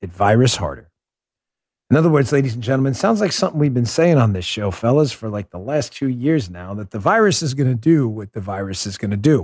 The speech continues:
which is spread its, uh, D N A, spread its, uh, G-, excuse me, its gene code, to be precise, spread its gene code.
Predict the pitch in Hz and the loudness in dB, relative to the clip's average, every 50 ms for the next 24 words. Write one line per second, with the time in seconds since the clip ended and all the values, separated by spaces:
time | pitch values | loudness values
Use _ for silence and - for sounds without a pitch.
0 | 76 78 101 98 - - 101 98 - - - - 117 107 110 120 135 127 - _ | -2 -10 -14 -12 -10 -10 -10 -6 -6 -8 -2 0 2 4 4 2 2 0 -4 _
1 | _ _ _ _ _ _ _ - 104 98 - - 120 101 87 85 90 92 - 120 | _ _ _ _ _ _ _ 0 0 2 2 2 2 2 2 0 0 0 2 4
2 | 123 120 113 117 107 92 85 90 98 117 120 113 - - - - 110 110 110 110 | 4 6 4 4 2 2 0 0 0 0 2 2 0 0 2 4 4 4 4 2
3 | 110 107 110 101 95 - - 110 92 92 90 90 107 107 110 104 101 - - 117 | 2 0 0 0 0 2 2 4 4 2 2 0 -2 -2 -2 -2 -2 0 0 0
4 | 104 98 101 90 90 - - - - 110 110 110 107 107 - - 90 90 95 95 | 0 -2 -6 -10 -12 -16 -16 -10 -6 -4 -4 -4 -4 -4 -4 -4 -2 -2 -2 -2
5 | 104 92 101 98 - - 107 101 - - 90 87 101 - - - - _ _ _ | 0 0 0 -2 0 0 2 2 2 2 2 2 0 -2 -4 -8 -16 _ _ _
6 | _ _ _ _ - - - - 151 151 160 175 156 - - - 143 131 123 113 | _ _ _ _ -6 -4 0 2 2 4 4 4 2 2 0 0 2 2 2 2
7 | 101 - 110 95 90 98 117 | 2 2 0 0 0 -2 -4